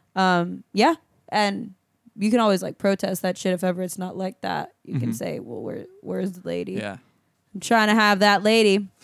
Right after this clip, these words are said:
Speaker 2: Oh, yeah.
Speaker 1: But I was cool. He had daughters and shit like that. I guess it wasn't that weird, but
Speaker 2: Word.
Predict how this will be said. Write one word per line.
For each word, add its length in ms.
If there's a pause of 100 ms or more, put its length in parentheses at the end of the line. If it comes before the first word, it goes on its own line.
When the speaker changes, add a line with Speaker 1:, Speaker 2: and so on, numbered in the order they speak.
(500)
Speaker 2:
Oh, 80
yeah. 40
Speaker 1:
But 260 (760)
I 200
was 140
cool. 420 (140)
He 140
had 120
daughters 400
and 120
shit 180
like 200
that. 140
I 60
guess 160
it 60
wasn't 280
that 280
weird, 360 (100)
but 300
Speaker 2:
Word. 280